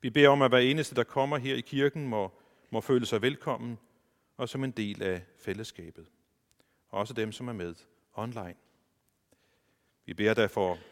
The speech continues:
kirkens ansatte, samt alle de frivillige.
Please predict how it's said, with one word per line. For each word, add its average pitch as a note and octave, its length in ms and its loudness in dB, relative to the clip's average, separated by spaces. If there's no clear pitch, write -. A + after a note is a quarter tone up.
kirkens A#2 540 -2
ansatte, A#2+ 580 -6
samt F#2 260 -6
alle G2 160 0
de G2 80 -4
frivillige. B2+ 600 -6